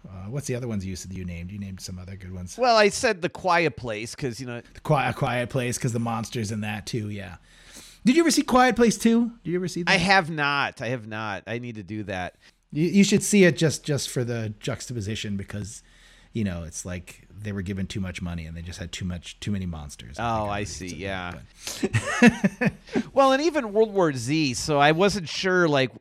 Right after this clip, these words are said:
Speaker 2: as, as the trailer goes on, they show, like, they're running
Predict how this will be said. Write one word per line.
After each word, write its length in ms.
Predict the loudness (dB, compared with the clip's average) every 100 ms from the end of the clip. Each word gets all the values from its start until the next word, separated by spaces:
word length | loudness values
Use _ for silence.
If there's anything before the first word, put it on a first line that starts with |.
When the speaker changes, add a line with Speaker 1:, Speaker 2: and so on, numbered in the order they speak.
| -10 -4
Speaker 2:
as, 280 | 0 0 0 0
as 260 | 0 0
the 320 | 0 2 2 -2
trailer 420 | -2 0 2 2
goes 280 | 2 0 2
on, 280 | 2 2 -2
they 120 | -8
show, 400 | -6 -2 0 2
like, 340 | 0 -2 -4 -6
they're 100 | -4
running 680 | -4 0 0 2 0 -4 -12